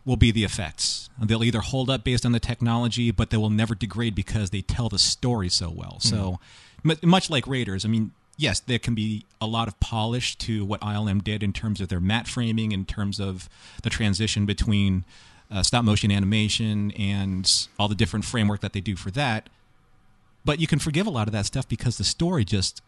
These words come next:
Speaker 1: clips by so well that it just doesn't matter, because you know that it was nineteen eighty-one and this is nineteen ninety-one. Yeah, we know that, like you said, Darren, is like, it's not, it's not about the technology. It was how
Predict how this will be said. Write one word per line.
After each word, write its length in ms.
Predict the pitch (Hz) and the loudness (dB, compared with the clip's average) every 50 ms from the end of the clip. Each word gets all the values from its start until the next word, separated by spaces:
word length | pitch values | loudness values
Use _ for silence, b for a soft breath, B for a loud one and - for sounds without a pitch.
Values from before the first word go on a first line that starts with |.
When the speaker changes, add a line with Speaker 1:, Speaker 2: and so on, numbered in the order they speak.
| _ _ | _ _
Speaker 1:
clips 320 | - - - 170 - - - | -2 0 0 0 0 0 -4
by 380 | - 104 - 139 147 131 98 | -4 -2 -2 0 2 2 2
so 320 | - - - - 131 110 98 | 2 2 2 2 2 2 2
well 440 | 95 90 104 117 151 147 98 87 90 | 0 0 0 0 0 0 -2 -4 -4
that 200 | 101 104 101 - | -4 -6 -6 -6
it 120 | - 113 - | -6 -6 -4
just 180 | 139 127 - | -4 -4 -2
doesn't 260 | - 127 110 117 107 | -2 -2 -2 -2 0
matter, 340 | 98 98 104 113 113 107 98 | 0 -2 -2 -2 -2 -4 -6
because 380 | - - 104 92 - - 113 98 | -4 -4 -4 -4 -2 -2 0 2
you 60 | 110 | 4
know 240 | 113 120 139 143 123 | 4 4 4 4 2
that 260 | 107 107 113 123 B B B B B B | 2 0 0 -2 B B B B B B
it 60 | 185 | -2
was 120 | 165 131 127 | -2 0 0
nineteen 300 | 113 110 110 - 120 107 | 0 0 0 0 0 0
eighty-one 440 | 107 107 113 117 151 160 113 87 76 | 0 0 0 -2 -2 -2 -2 -4 -2
and 100 | 78 92 | -2 -2
this 140 | 104 104 - | -2 -2 -2
is 80 | 101 101 | -2 -2
nineteen 360 | 107 101 101 - - 101 95 | -2 -2 -2 -2 -2 -2 -2
ninety-one. 540 | 92 92 95 85 90 92 117 131 139 120 b b b b b b b b b b b _ _ _ _ - _ _ | 0 -2 -2 -4 -2 -2 -2 0 0 -2 b b b b b b b b b b b _ _ _ _ -20 _ _
Yeah, 80 | - 131 | -2 0
we 120 | 113 113 | 2 2
know 160 | 110 117 120 117 | 2 2 2 2
that, 160 | 107 104 101 - - 120 | 0 -4 -6 -10 -12 -10
like 180 | 117 110 - | -10 -8 -8
you 60 | - | -6
said, 240 | 107 - 156 190 170 | -6 -6 -6 -4 -2
Darren, 200 | 117 101 101 101 | 0 2 2 2
is 120 | 98 - - | 2 0 -2
like, 180 | 101 98 - | -4 -4 -4
it's 240 | 120 107 - - - | -4 -4 -2 -2 0
not, 260 | 117 113 117 117 113 - _ _ _ | 0 0 0 -2 -4 -8 _ _ _
it's 140 | - - - | -4 -2 -2
not 120 | 123 120 | -2 -2
about 360 | 110 95 107 104 107 107 104 - _ _ _ _ - - | -2 -2 -2 -2 -2 -4 -6 -8 _ _ _ _ -12 -10
the 80 | - 98 | -8 -6
technology. 680 | - 110 104 - 104 104 107 107 101 87 98 95 92 95 | -4 -4 -2 -2 0 0 0 0 -2 -2 -4 -4 -4 -4
It 20 | |
was 200 | 98 98 95 - | -4 -4 -4 -4
how 240 | - - 117 104 | -4 -4 -4 -4